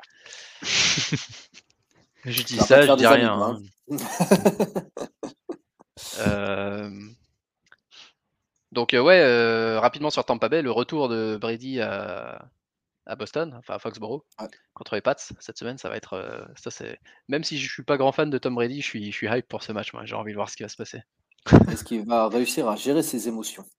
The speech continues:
Speaker 2: Ouais, ouais, c'est
Speaker 1: Vu qu'il en a pas, ça devrait aller.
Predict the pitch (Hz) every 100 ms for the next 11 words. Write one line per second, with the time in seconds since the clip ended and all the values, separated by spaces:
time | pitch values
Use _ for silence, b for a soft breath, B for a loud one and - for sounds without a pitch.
0 | _ _ _ _ _ - 110 101 _ 135
1 | 120 120 123 _ - 120 131 - 135 127
2 | 123 143 120 113 110 113 113